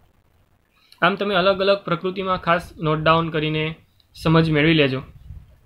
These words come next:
ખાસ કરીને reduction પ્રકૃતિ અહીંયા યાદ રાખવાની છે અને reduction પ્રકૃતિ જે પણ છે તે પણ ખૂબ જ અગત્યની છે. તો આમ અલગ અલગ છ ભાગની અંદર મેં તમને સમજાવ્યું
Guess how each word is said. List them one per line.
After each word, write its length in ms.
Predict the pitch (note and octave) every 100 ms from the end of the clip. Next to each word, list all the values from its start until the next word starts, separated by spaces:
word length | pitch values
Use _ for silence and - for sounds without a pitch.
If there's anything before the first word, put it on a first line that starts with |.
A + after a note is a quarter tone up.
| _ -
ખાસ 240 | D#3 D#3+
કરીને 320 | - D#3+ D3
reduction 300 | D3 D#3 E3+
પ્રકૃતિ 380 | D#3 D3 D#3 D#3
અહીંયા 280 | D3+ D#3 E3 D#3
યાદ 220 | C#3+ C#3+
રાખવાની 460 | D3 C#3+ D3 D3
છે 180 | C#3+ D3+ D3 _ _ _ _ -
અને 180 | D3+ D3
reduction 560 | C#3 D3 D3 D#3 D3+
પ્રકૃતિ 760 | D#3 _ - D3 C3+ F3 F3+ E3
જે 160 | C#3+
પણ 240 | D3 D3 C#3+
છે 180 | C#3+ B2+
તે 180 | C#3+
પણ 180 | C#3 D#3
ખૂબ 220 | D3 D3
જ 80 | C3+
અગત્યની 480 | B2+ A#2+ B2 A2 G#2+
છે. 120 | - - - - - - - - -
તો 60 | E3+
આમ 160 | G3
અલગ 260 | F#3 F3+ F3+
અલગ 300 | F3+ F#3 F3 - _ - -
છ 20 |
ભાગની 500 | F#3 D#3+ D#3+ E3 D#3+
અંદર 240 | D3+ D#3
મેં 200 | C#3+ D#3
તમને 260 | D#3+ D3 D3
સમજાવ્યું 560 | D3 C#3+ C#3 C#3+ B2+